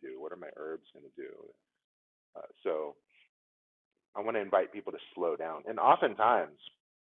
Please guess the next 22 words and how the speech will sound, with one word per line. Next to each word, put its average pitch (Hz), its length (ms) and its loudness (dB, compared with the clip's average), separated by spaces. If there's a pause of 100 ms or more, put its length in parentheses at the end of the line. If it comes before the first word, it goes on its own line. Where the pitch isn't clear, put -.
(840)
just 135 360 10
by 113 160 12
virtue 113 380 6
of - 100 2 (220)
slowing 90 460 2
down, 78 260 -2 (1200)
the 67 180 -6 (1000)
heart 90 360 0
rate 92 160 -4 (100)
goes 92 200 0 (100)
down, 78 400 -6 (100)
the - 60 -20 (100)
blood 69 220 -4 (100)
pressure 82 400 -4
goes 76 260 -4 (120)
down, 73 460 -8
the - 180 -16
blood 69 180 -6 (140)
sugar 71 300 -6
regulates, 67 680 -6 (240)
the - 60 -16
cortisol 73 600 -6